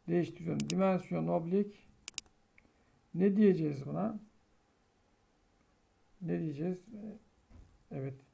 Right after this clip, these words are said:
Doksan artı kırk beş diyeceğiz. Yani yüz otuz beş diyeceğiz. E, yüz elli desek olmaz mı?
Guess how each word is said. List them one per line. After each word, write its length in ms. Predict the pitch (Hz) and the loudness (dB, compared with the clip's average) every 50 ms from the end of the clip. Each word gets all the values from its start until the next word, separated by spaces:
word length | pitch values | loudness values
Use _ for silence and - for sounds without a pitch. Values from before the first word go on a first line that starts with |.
| - - _ _ _ _ _ _ _ _ _ _ _ _ _ _ _ _ _ _ _ - | -20 -20 _ _ _ _ _ _ _ _ _ _ _ _ _ _ _ _ _ _ _ -2
Doksan 400 | 170 165 160 165 - - 208 220 | 0 0 0 0 4 6 8 8
artı 320 | 202 190 185 180 180 196 185 | 8 8 6 6 4 0 -4
kırk 260 | - 165 147 - - | -4 -6 -8 -4 -2
beş 240 | 165 147 - - - | -2 -2 -2 -4 -8
diyeceğiz. 640 | 135 127 123 131 123 110 - - - - - - _ _ _ - - | -8 -8 -6 -6 -8 -8 -10 -14 -20 -20 -20 -20 _ _ _ -4 0
Yani 420 | 156 160 156 151 165 180 180 156 | 2 4 4 4 2 2 0 0
yüz 120 | 151 151 | 0 -2
otuz 280 | 151 147 151 147 147 151 | -2 -2 -2 -4 -2 0
beş 220 | 165 156 - - | 0 0 0 -4
diyeceğiz. 420 | - 123 113 123 123 113 - - - _ _ _ _ _ _ _ _ - - _ _ - - | -8 -8 -8 -8 -8 -8 -10 -14 -20 _ _ _ _ _ _ _ _ -20 -20 _ _ 0 6
E, 80 | 180 | 6
yüz 240 | 190 190 190 190 185 | 8 8 8 8 10
elli 240 | 214 220 226 233 226 | 12 12 12 10 10
desek 320 | 220 208 208 214 220 220 | 10 10 10 8 6 6
olmaz 500 | 208 208 208 208 208 226 226 220 202 190 | 8 8 8 8 10 10 10 10 10 8
mı? 300 | 180 196 220 220 - - | 6 4 4 2 0 -2